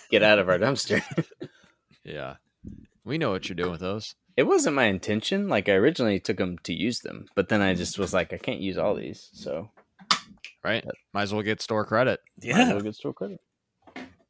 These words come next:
Speaker 1: Sure, I got a book or comics or something with 'em.
Speaker 2: What would you have done? You would, you'd probably pee your pants. What if you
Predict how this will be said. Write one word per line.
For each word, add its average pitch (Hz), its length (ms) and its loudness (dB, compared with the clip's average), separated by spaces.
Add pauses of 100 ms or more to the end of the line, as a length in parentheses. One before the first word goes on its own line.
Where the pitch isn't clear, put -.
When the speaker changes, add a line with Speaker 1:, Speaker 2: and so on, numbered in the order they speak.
(320)
Speaker 1:
Sure, 98 260 -2
I 92 60 -2
got 92 200 -2
a 92 40 -4
book 95 320 -2
or 90 260 -4
comics 95 440 -4
or 90 80 -10
something 98 420 -14
with 95 120 -10
'em. 98 140 -14 (920)
Speaker 2:
What 135 240 4
would 175 140 2
you 226 80 2
have 156 140 0
done? 98 440 2
You 113 180 -4
would, 117 140 -2 (300)
you'd 117 160 0
probably 95 240 2
pee 95 120 -6
your 87 140 2
pants. 76 540 -4
What 120 160 2
if 135 180 -2
you 165 240 0